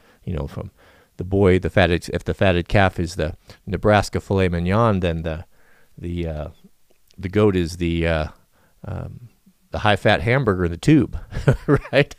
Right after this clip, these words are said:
<laughs> Not quite the same thing, is it? So he's angry with his father.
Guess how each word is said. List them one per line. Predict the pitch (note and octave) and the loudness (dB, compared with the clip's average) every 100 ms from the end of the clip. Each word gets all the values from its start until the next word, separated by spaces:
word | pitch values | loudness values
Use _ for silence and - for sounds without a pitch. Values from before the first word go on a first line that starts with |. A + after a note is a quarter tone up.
| - | -2
<laughs> | C3+ - - - C#3 C#3+ A#2+ B2 - - - - | -2 -4 -4 0 0 0 -2 -4 -6 -18 -18 -4
Not | A2 G#2 | -2 2
quite | C3 A#2 | 2 2
the | |
same | - A#2 G2+ | 0 -2 2
thing, | C#3 C3 G2+ | 2 2 2
is | A2+ | 0
it? | F#2 - - - _ _ _ _ _ _ _ - - - - _ _ _ _ _ _ _ _ _ _ | -4 -8 -20 -20 _ _ _ _ _ _ _ -20 -20 -20 -20 _ _ _ _ _ _ _ _ _ _
So | - B2 | 2 4
he's | B2+ B2+ | 6 6
angry | C3+ G3+ E3 | 6 6 6
with | F#2 D#2 | 4 0
his | E2 | -6
father. | - D#2+ C2+ C2+ | -4 -4 -4 -12